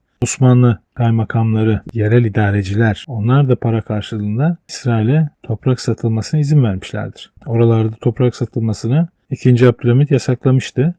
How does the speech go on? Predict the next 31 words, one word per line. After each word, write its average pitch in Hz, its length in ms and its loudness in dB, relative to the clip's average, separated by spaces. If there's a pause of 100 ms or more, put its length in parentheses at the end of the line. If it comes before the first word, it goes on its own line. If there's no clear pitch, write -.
Onu 123 180 2
indirdiler 123 800 2
İttihat 107 320 -6
Terakkiciler. 104 840 -6
Kendileri 139 720 4 (180)
İsraillerin 120 600 2
paraları 123 460 4
karşılığında 113 640 -4 (120)
Filistin 143 420 2
topraklarına 123 580 -2
sattılar. - 580 -2 (220)
Filistinlilere 120 640 0
satmaya 123 380 0
mecbur 127 340 2
bıraktılar. - 500 -4 (100)
Ve 120 80 -2
suçu - 320 -6
da 170 100 2
Filistin'e 139 440 0
attılar. 92 240 -8
Sanki 113 300 -10
Filistinler 120 680 -4
güle 131 160 2
oynaya 120 300 4
topraklarını 120 540 -6
satmış - 420 -8
gibi 98 140 -8
oldu. 98 240 -8 (200)
Velhasıl 151 520 2
Müslüman 139 420 2
ülkelerde 113 640 -2